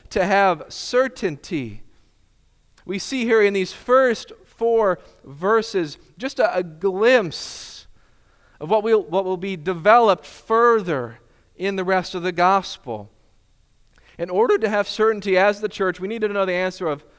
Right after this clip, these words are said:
two questions. We need, we need to know the answer to two questions. Two questions foundational to this book that will be developed further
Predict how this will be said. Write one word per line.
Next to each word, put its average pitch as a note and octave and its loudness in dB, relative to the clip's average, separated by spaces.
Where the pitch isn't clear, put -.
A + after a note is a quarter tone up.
two A3 -10
questions. C#3 -4
We D#3 -8
need, F#3+ -6
we E3+ -8
need G#3+ -8
to G3+ -10
know F#3 0
the F3+ -2
answer F3+ -6
to D#3 -4
two F3+ 0
questions. B2+ -6
Two G#3+ -10
questions G3+ 0
foundational G3 -2
to G3 -12
this F#3 -4
book E3 -2
that F3+ -4
will F3 -4
be E3+ -6
developed E3+ 2
further D#3+ 0